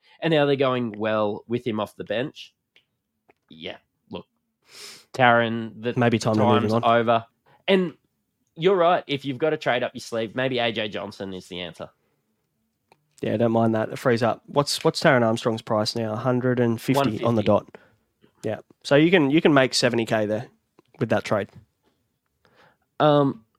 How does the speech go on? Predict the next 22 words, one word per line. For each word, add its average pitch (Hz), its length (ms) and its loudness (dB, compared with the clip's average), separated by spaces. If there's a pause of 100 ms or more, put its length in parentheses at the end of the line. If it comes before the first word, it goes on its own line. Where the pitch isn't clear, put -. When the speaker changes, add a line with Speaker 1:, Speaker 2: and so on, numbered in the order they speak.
(420)
Speaker 1:
look, 139 180 0
let's 160 180 4
go 220 160 6
into 226 180 0
Melbourne 139 640 0
and 123 260 -4
Brisbane. 123 580 -4
Speaker 2:
<clears throat> - 40 -20
Speaker 1:
And 120 200 0
speaking 160 440 0
of 117 140 -4
games 113 460 0
that 104 200 -6
I 98 140 -4
turned 104 460 -2
off, 107 440 -2 (440)
um, 120 500 4 (240)
Melbourne 151 400 4
a 170 80 0
hundred 147 340 0
and 131 180 -6
three, 117 580 -10